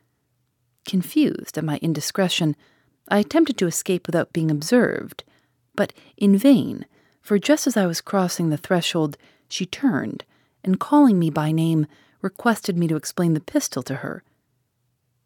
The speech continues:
"Gentlemen, in order to do so, I was obliged to take it in my hand, and that, sirs, is the only other occasion upon which I ever saw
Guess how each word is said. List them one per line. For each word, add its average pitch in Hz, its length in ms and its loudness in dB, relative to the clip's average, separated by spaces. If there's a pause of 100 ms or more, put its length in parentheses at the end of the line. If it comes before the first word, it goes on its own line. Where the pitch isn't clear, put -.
(180)
"Gentlemen, 220 480 4 (500)
in 226 120 6
order 285 240 4
to 185 80 -2
do 185 180 -2
so, 160 380 -2 (440)
I 202 60 2
was 196 140 4
obliged 254 540 2
to - 40 -12
take 196 180 -4
it 170 60 -4
in 160 120 0
my 147 100 0
hand, - 580 0 (680)
and 208 120 6
that, 277 240 4
sirs, - 480 -8 (320)
is 180 160 -2
the 202 160 0
only 240 260 6
other 180 200 2
occasion 185 480 -2
upon 165 240 -4
which 175 200 -4
I 165 80 -2
ever 165 200 -4
saw 165 460 0